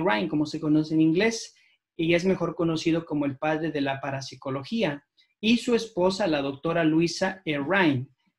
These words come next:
Ambos estuvieron sumergidos en este mundo de los fenómenos parapsicológicos.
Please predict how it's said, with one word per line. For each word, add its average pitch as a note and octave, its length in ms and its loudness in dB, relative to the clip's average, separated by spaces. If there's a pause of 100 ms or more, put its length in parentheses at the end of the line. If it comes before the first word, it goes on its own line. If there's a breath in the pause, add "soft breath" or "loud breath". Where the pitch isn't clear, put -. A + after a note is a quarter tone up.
Ambos A#3+ 380 4
estuvieron F#3 880 2 (200 soft breath)
sumergidos F#3 680 4
en E3 120 2
este F#3+ 280 -2
mundo F3+ 380 2
de D3+ 120 0
los C#3 340 -4
fenómenos D#3+ 600 -2
parapsicológicos. D3+ 1300 -4